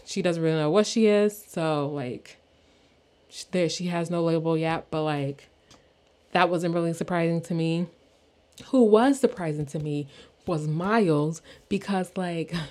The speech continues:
<laughs> he was giving strong, good boyfriend vibes throughout this entire thing of being with Blair. And then when she showed up to that house and she interrupted that dinner, I was like, "Oh,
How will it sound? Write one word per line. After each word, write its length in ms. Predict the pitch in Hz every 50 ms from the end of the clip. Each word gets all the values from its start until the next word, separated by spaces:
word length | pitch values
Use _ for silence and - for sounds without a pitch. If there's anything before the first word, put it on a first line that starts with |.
| - _
<laughs> 300 | _ - - - - _
he 200 | _ - - 247
was 200 | 240 247 262 220
giving 400 | 202 208 214 202 208 196 196 185 - - _ _ _ _ -
strong, 680 | - - - - 220 208 208 208 208 214 226 220 - - _ _ _ _ _ _ _ _ - - - - -
good 260 | 135 - 220 208 185 -
boyfriend 440 | 208 202 202 214 208 202 185 185
vibes 420 | 170 170 160 160 156 151 151 143 - - - - - _ _
throughout 320 | - 202 190 185 175 170 175
this 140 | 170 -
entire 380 | 170 165 156 208 196 202 208 214
thing 280 | 208 - 214 202 196 185
of 100 | 165 160
being 280 | 170 180 180 175 170
with 180 | 160 160 156 147
Blair. 460 | 170 170 175 170 160 147 143 143 143 - - - _ _ -
And 140 | 160 170
then 180 | 170 196 214 214
when 100 | 208 196
she 120 | - 233
showed 240 | 220 - - 226 226
up 80 | 233 226
to 100 | - 233
that 160 | 208 202 180
house 540 | 170 170 190 196 214 240 247 - - - - - _ _ _ _ _ _ _ _ _ _ - _ _ _ _ _ -
and 160 | 185 180 175
she 200 | 175 - 240 226
interrupted 380 | 196 214 220 220 214 214 202 202
that 180 | 196 185 180
dinner, 220 | 175 202 214 214 -
I 140 | - 170 170
was 180 | 170 165 160
like, 240 | 156 135 131 131 - -
"Oh, 460 | 120 127 135 135 135 135 139 139